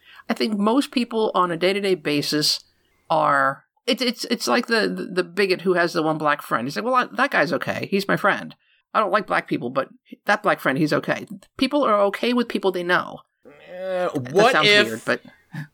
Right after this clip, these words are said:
Speaker 2: <laughs> what if I hired Ian to work at my coffee shop as the sole employee?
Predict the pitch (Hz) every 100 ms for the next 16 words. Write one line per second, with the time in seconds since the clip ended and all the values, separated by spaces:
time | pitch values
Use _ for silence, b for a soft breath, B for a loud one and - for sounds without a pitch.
0 | _ - 269 - _ _ _ - 208 262
1 | 226 208 190 170 147 156 151 135 139 135
2 | 113 101 110 101 107 107 92 92 - 95
3 | 87 82 - 87 87 80 87 - - 113
4 | 110 95 92 90 80 64 -